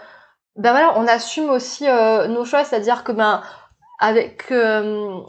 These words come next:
voilà, la médecine moderne, elle est, la médecine, euh, oui, euh, chirurgicale, moderne, et cetera, telle qu'on la connaît, allopathique, voilà. Elle est, elle est super, mais c'est vrai que il y a beaucoup de personnes qui ont tendance, en fait,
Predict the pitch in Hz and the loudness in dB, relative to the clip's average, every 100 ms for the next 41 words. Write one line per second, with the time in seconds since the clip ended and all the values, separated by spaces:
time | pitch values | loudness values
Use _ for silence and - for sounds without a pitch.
0 | - - - _ 214 240 247 - 214 208 | -16 -18 -20 _ -2 2 2 2 0 -2
1 | 208 233 226 226 247 220 190 185 185 185 | -4 -4 -2 2 2 0 -2 -4 -2 -2
2 | 190 190 190 214 202 190 185 180 175 175 | -4 -4 -8 -8 -6 -4 -2 0 0 -2
3 | 175 180 226 233 196 175 170 180 208 190 | -2 -4 -4 -4 -2 -2 -4 -6 -6 -6
4 | 190 202 214 202 208 196 180 196 196 196 | -6 -2 0 0 -2 -2 -6 -6 -4 0
5 | 208 196 185 202 185 185 196 196 202 _ | 2 0 -6 -6 -6 -6 -8 -8 -10 _
6 | _ - 214 208 - 214 180 175 - _ | _ 0 2 2 -4 -6 -4 -6 -6 _
7 | _ _ _ - - 202 185 190 185 185 | _ _ _ -20 -6 -2 -2 -2 -4 -4
8 | 226 240 254 226 - - - - 202 233 | -4 0 2 0 -4 -16 -12 -4 -2 0
9 | 220 254 254 233 202 - - - _ 214 | 2 2 2 2 2 -2 -20 -20 _ -2
10 | 196 233 277 - 247 226 262 262 262 - | -2 -4 -8 -2 -2 0 0 0 0 -6
11 | - 202 196 220 226 233 202 220 - | -6 -6 -4 -4 -4 -4 -4 -4 -6